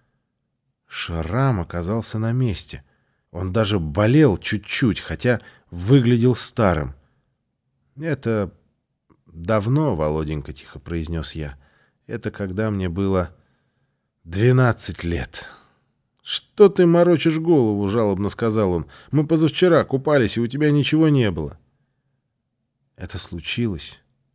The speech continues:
когда мне было двенадцать лет», — повторил я. И от мгновенного толчка радости рассмеялся совсем как мальчишка. Я прыгнул,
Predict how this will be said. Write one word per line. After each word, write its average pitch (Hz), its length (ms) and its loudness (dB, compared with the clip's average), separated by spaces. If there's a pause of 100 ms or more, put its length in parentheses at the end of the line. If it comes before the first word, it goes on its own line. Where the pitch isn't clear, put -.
(140)
когда 90 300 -4
мне 107 160 -2
было 101 300 -2
двенадцать 92 800 -6
лет», — 98 500 -4
повторил 78 460 -8
я. 73 280 -10 (420)
И 113 60 -8
от 110 140 -2
мгновенного 110 680 0
толчка 110 480 -4
радости 117 400 -4
рассмеялся 110 840 -2
совсем 135 640 -4
как - 300 -8
мальчишка. 101 720 -6 (380)
Я 113 200 -2
прыгнул, 110 600 -2